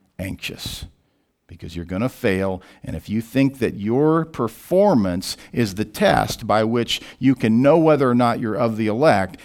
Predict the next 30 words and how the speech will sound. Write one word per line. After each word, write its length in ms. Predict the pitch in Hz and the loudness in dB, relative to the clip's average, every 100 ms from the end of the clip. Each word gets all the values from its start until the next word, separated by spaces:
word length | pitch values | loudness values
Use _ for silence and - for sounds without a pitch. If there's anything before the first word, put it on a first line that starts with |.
| - | -10
you're 140 | 98 | -8
going 300 | 85 95 95 | -4 -2 -2
to 60 | 90 | -2
be 160 | 87 85 | -4 -6
anxious. 500 | 90 - 87 - - _ _ - | -8 -12 -12 -14 -16 _ _ -12
Rest 840 | 110 117 143 123 - - - - - _ _ _ _ _ _ _ | -2 2 4 2 -2 -8 -10 -14 -18 _ _ _ _ _ _ _
in 200 | 110 107 | -4 -2
his 420 | 95 101 98 95 - | -2 -2 -4 -6 -8
merciful 960 | 98 101 110 123 117 90 - 90 85 - _ _ _ _ _ | -2 2 4 4 2 -4 -6 -8 -10 -14 _ _ _ _ _
choice. 760 | - - 98 92 82 - - - _ _ _ _ _ _ _ _ _ _ | -8 -4 -2 -4 -6 -10 -10 -14 _ _ _ _ _ _ _ _ _ _
Embrace 580 | - 98 98 120 147 - | -8 -6 2 4 4 2
this 200 | 120 107 | -2 -4
pride-crushing 1160 | - - 107 107 101 90 - 95 104 110 101 95 | -4 0 4 4 2 -2 -6 -2 -2 -2 -4 -4
reality 640 | 95 92 101 98 92 90 - - - | -4 -2 0 0 -2 -4 -8 -18 -8
and 200 | 98 90 | -4 -4
cease 520 | - - 135 123 - | -2 2 2 2 -4
from 320 | - 110 98 | -4 -4 -4
prideful 580 | - 101 101 95 - 90 | -2 0 0 -4 -8 -10
thinking 540 | - 95 92 95 90 | -8 -6 -6 -6 -8
and 180 | 90 90 | -8 -6
living 340 | 92 87 90 - - - | -6 -6 -8 -10 -16 -10
that 140 | - | -8
you 180 | 95 95 | -6 -4
had 180 | 92 80 | -6 -6
something 360 | - 87 90 | -6 -4 -6
to 100 | 85 | -8
do 200 | 78 85 | -8 -8
with 100 | 85 | -8
your 100 | 82 | -10
salvation. 640 | - 82 76 80 73 - | -10 -12 -12 -14 -14 -16